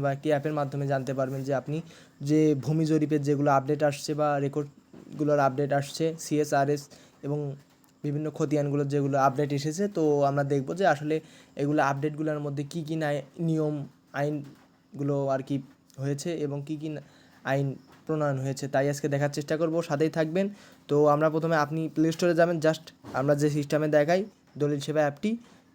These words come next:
সার্চ করে নিন। তাহলে আমি ওর সি-, সিস্টেমে যদি দেখাতে যাই তাহলে একটু সময় বেশি যাবে। তো আমাদের স্যারের চ্যানেল যারা ফলো করেন তারা সবসময় হয়তো বা জানেন। তো আমরা প্রথমেই দলিল সেবা অ্যাপে চলে আসব। এখান থেকে just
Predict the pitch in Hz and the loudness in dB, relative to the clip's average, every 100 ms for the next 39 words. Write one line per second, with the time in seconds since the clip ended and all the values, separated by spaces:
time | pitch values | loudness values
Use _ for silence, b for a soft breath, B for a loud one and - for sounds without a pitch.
0 | B - 185 170 165 143 131 131 143 151 | B -2 -2 2 0 0 0 2 2 4
1 | 156 151 156 151 143 - - 147 156 156 | 2 2 0 0 -4 -10 -6 -4 -2 0
2 | 156 147 135 139 156 180 165 147 143 143 | 0 2 2 2 0 -2 2 2 2 -4
3 | 139 160 143 170 160 156 147 208 - B | -2 0 2 2 2 2 2 2 -2 B
4 | B B B - 147 143 143 135 - - | B B B -4 0 0 0 -4 -12 -12
5 | 139 147 151 - 156 151 160 160 156 160 | -4 -2 -2 -2 -2 0 0 2 0 0
6 | - - 160 180 160 147 143 143 156 143 | -4 -4 -2 0 2 2 0 -6 -2 0
7 | 139 139 139 135 165 165 151 143 143 135 | 0 0 2 0 0 0 2 2 0 -2
8 | 151 185 214 156 143 135 143 139 139 143 | -2 -2 2 2 2 0 0 0 0 -2
9 | 131 131 135 165 220 - - - _ _ | 0 0 0 -4 -4 -10 -20 -20 _ _
10 | _ _ B B B B _ 143 151 156 | _ _ B B B B _ -4 -2 0
11 | 156 147 156 | -2 0 -4